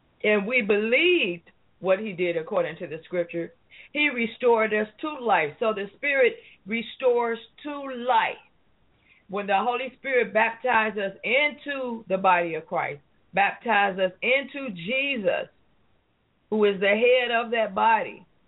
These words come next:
it brought us back to life, because Jesus is the life. He is, he's life. He's light.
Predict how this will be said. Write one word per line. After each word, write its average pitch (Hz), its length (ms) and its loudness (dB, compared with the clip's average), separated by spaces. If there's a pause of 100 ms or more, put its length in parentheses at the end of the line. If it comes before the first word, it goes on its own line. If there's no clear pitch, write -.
(680)
it 214 200 0
brought 226 440 0
us 196 180 -10 (140)
back 190 440 -2
to 185 320 -10
life, 180 520 -4 (100)
because 190 260 -6 (120)
Jesus 220 420 -6 (100)
is 202 380 -2
the 233 100 0
life. 233 460 2 (1400)
He 208 240 -2
is, 208 220 2
he's 247 540 -4
life. 262 420 2
He's 254 320 -8
light. 240 460 -4